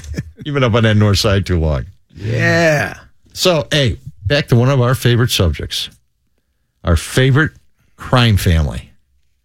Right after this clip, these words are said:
Speaker 2: And who is that, Loop? Who might be our favorite crime family these days?
Speaker 1: Well, we've got two, uh, two up on top. We got Uber and we've got Lyft. Okay.
Speaker 2: Pretty much the,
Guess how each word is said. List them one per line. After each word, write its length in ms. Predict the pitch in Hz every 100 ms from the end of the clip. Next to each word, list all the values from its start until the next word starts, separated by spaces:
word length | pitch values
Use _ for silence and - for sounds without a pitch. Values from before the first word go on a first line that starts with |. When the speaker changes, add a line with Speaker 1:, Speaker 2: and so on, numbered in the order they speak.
| _ _ _ _ _ _
Speaker 2:
And 120 | - 127
who 100 | 165
is 120 | 107
that, 180 | 98 90
Loop? 240 | 98 90
Who 100 | 214
might 220 | 233 185
be 140 | 170 147
our 160 | 127
favorite 420 | 92 - 151 127 -
crime 280 | 131 110 92
family 380 | 104 87 82
these 220 | 76 76 -
days? 360 | 69 50 - - - -
Speaker 1:
Well, 200 | 202 180
we've 240 | 170 190 160
got 260 | 175 139
two, 400 | - 220 240 240
uh, 400 | - 170 151 120 110 - _ _ _ _ _ _ _ _
two 240 | - 160
up 140 | 160 160
on 160 | 151
top. 340 | 147 143 110 -
We 60 |
got 160 | 120 113
Uber 260 | 151 185 190
and 80 | 139
we've 140 | 127
got 160 | 131 113
Lyft. 360 | 123 - - - _ _ _ _ _ - 117
Okay. 420 | 190 - 208 196 -
Speaker 2:
Pretty 160 | 220
much 260 | 165 123 -
the, 120 | 92